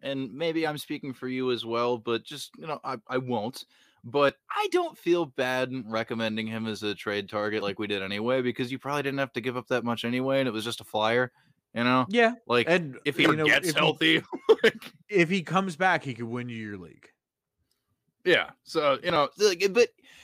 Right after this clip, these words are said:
Speaker 1: if for any of you out there who may or may not have taken that advice, they're like, "Well, thanks, idiots, he didn't do anything." It's like, we told you, we told you that was, <laughs> like, you know,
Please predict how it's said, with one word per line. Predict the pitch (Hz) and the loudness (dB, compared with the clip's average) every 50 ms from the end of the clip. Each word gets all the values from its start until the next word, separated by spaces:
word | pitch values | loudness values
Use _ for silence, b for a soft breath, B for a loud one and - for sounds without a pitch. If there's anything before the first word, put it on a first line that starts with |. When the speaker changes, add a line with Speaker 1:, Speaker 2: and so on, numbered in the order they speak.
| B B B | B B B
Speaker 1:
if | 220 214 | 0 0
for | - 254 262 | 4 4 4
any | 262 254 247 | 4 6 4
of | 240 202 | 2 2
you | 214 214 202 196 | 2 2 4 4
out | 190 190 185 180 - | 6 4 4 2 2
there | 180 165 160 151 147 143 | 2 4 6 6 4 2
who | 135 165 156 156 | 0 -2 -4 -4
may | 147 139 151 151 147 | -2 -2 -4 -2 -2
or | 143 139 | -2 -2
may | 135 135 | -2 -2
not | 131 131 123 123 123 | -4 -4 -4 -6 -6
have | 113 | -6
taken | - - 131 123 - 120 | -4 -4 -4 -4 -2 -4
that | 123 117 117 | -4 -2 -2
advice, | 110 120 123 123 113 117 | 0 2 2 2 2 2
they're | 135 139 | 0 2
like, | 139 139 135 131 | 2 2 2 2
"Well, | 139 143 135 - | 0 -4 -4 0
thanks, | - 151 147 156 - - - - | 4 4 4 4 2 -2 -8 0
idiots, | 170 160 139 127 127 131 131 127 - | 2 2 2 4 2 0 0 -2 -2
he | - 151 | -6 -6
didn't | 139 139 135 127 | -6 -6 -8 -6
do | 123 131 131 143 | -2 0 2 2
anything." | 147 143 120 131 113 120 | 2 0 -2 -2 -2 -2
It's | 120 - | 0 0
like, | 175 147 - b b b b b | 0 -2 -2 b b b b b
we | - 370 | 0 0
told | 370 - 392 480 494 494 440 254 | 2 4 6 8 8 8 6 4
you, | 160 139 123 92 - _ _ - | 2 2 2 2 0 _ _ 4
we | 349 453 | 4 4
told | - - 440 453 494 494 - | 4 2 4 4 4 4 4
you | 277 339 | 0 2
that | 311 285 269 127 | 2 2 2 2
was, | - - 175 - _ - - 415 | 0 0 0 -4 _ 4 4 6
<laughs> | - 453 466 - | 6 6 6 10
like, | 254 247 226 214 - - - | 10 10 10 8 4 -2 -4
you | 214 214 | 0 4
know, | 196 165 143 | 4 4 4